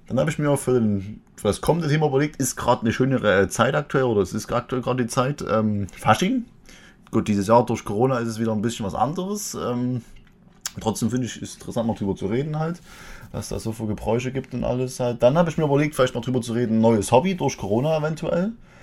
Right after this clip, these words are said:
Ähm, bei mir persönlich so jein, würde ich sagen. Ich weiß nicht, wie es bei euch dann ist. Und dann habe ich noch zum Abschluss als Thema für heute mir überlegt, ähm, Valheim ist ja aktuell grad bei Twitch sehr gut am Laufen oder bei Steam überall. Viele Leute spielen's. Ich hab's persönlich auch schon angespielt. Ich bin sehr zufrieden und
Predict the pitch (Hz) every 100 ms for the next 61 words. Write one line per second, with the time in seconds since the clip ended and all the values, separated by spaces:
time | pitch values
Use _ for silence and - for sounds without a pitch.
0 | - - - 107 104 95 101 131 110 113
1 | 131 143 - - - - _ _ - 90
2 | 95 - 120 143 151 147 - 147 135 107
3 | 107 95 95 - - 123 139 139 135 123
4 | 113 131 135 135 123 - 110 - - 151
5 | 143 - - - - - - - - 117
6 | - 143 156 147 127 135 135 107 107 160
7 | - - 117 120 117 139 165 175 - -
8 | - - - 113 113 - 113 113 - 113
9 | 110 104 98 151 - - 131 135 139 147
10 | - - _ - - - - - - 151
11 | 135 123 123 156 156 143 123 107 101 -
12 | 135 151 147 135 135 127 127 120 113 98
13 | - 143 156 120 117 - 117 117 - 135
14 | - 147 156 147 - 135 - 107 98 127
15 | - 147 - 170 170 165 120 131 131 -
16 | -